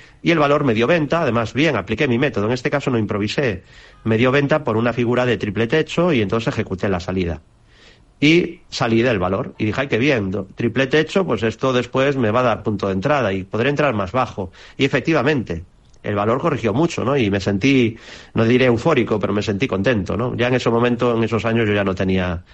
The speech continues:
euforias y desmedidas, pero bueno, sí que estaba un poco contento, ¿no? De qué bien me evité la caída. Y ahora, a, a volver a entrar. ¿Qué ocurrió? Pues que estaba vigilando a ver dónde formaba un suelo, con tan mala suerte,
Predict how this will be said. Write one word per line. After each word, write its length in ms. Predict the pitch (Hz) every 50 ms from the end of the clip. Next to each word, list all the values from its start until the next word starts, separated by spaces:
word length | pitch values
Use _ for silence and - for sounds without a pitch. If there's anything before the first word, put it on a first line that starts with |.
| - _
euforias 580 | - 104 101 87 113 107 107 104 101 98 - -
y 300 | 101 95 92 87 92 90 - - - - - -
desmedidas, 580 | 113 113 107 110 113 117 139 147 135 139 139
pero 140 | - 156 170
bueno, 160 | 170 151 180
sí 140 | 170 180 170
que 60 | 180
estaba 440 | 165 - 160 139 131 127 127 123 - -
un 120 | - 139
poco 260 | 135 143 123 117 117 110
contento, 440 | 107 104 104 117 120 107 101 110 110
¿no? 120 | 131 139
De 400 | 120 110 104 98 98 101 90 - -
qué 100 | - 120
bien 240 | 117 131 135 131 127
me 100 | 120 110
evité 260 | 110 113 - 131 123
la 120 | 113 107
caída. 400 | - 104 101 101 98 90 85 87 - - - - -
Y 80 | 131
ahora, 360 | 135 156 165 175 170 - - -
a, 220 | - - - - 110
a 20 | 107
volver 280 | 120 120 123 139 123
a 20 | 113
entrar. 400 | 107 - 120 101 90 87 82 - - - - _ _ -
¿Qué 80 | 175
ocurrió? 520 | 180 175 220 196 180 156 127 101 90 87 - - - - - _ -
Pues 140 | - 117 -
que 100 | - 120
estaba 260 | - - 139 135 139
vigilando 420 | 139 143 127 139 147 165 165 135 110
a 20 |
ver 120 | 113 120 120
dónde 220 | 127 127 127 123
formaba 360 | - 123 120 127 131 127 131 143
un 80 | 147
suelo, 460 | - - 160 151 143 151 160 175 - _ _ _ -
con 220 | - 107 104 104
tan 140 | 117 120 120
mala 200 | 127 127 127 127
suerte, 540 | - 156 156 147 127 123 - 151 170 -